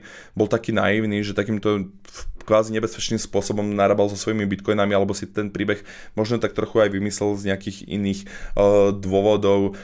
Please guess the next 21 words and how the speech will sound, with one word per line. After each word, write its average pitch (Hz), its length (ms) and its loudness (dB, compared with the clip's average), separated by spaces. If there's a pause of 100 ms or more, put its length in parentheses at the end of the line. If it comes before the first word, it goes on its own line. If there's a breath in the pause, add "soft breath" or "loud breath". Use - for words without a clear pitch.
Zároveň 127 480 4
je 123 80 0
to - 80 -10
kauza, 113 240 4
ktorá 117 240 2
otvorila 117 240 4
potom 113 240 0
tú 107 80 -4
debatu 107 320 2
o - 40 -6
tom, 107 120 -2
že 104 80 -4
či 107 160 -2
naozaj 107 320 4
je 110 80 2
bezpečné 104 560 0
držať 98 400 -2
kryptomeny 104 560 -2
na 98 80 2
privátnych 101 480 0
peňaženkách, 101 560 2